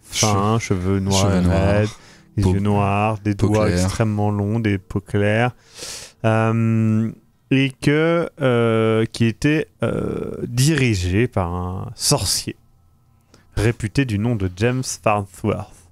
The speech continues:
Speaker 1: Ah, encore lui, là.
Speaker 2: James, euh, est né, euh, dans le Kentucky en dix-huit cent huit, euh, d'une femme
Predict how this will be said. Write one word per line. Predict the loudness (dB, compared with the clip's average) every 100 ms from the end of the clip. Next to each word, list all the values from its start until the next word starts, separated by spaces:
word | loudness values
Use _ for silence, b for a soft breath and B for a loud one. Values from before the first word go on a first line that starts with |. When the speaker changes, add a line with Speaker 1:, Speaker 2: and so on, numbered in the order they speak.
| _
Speaker 1:
Ah, | 0 2 2
encore | 0 2
lui, | 2
là. | 0 -2 -6 b b
Speaker 2:
James, | -2 0 2 0 -2 -6 -8 -12 _ -2
euh, | 0 2 2 2 0 -2 -4 -2
est | 0 2 2
né, | 2 2 2 2
euh, | 0 0 -2 -4
dans | -2
le | -2
Kentucky | -2 -4 -4 -4 -2
en | -2
dix-huit | 0 0 0
cent | -2 -2
huit, | -2 -2 -6 -18 _ _ _ _ _ b b b b -6
euh, | -2 0 0
d'une | -2 -2 0 0 -2
femme | -4 -2 0 -2 -6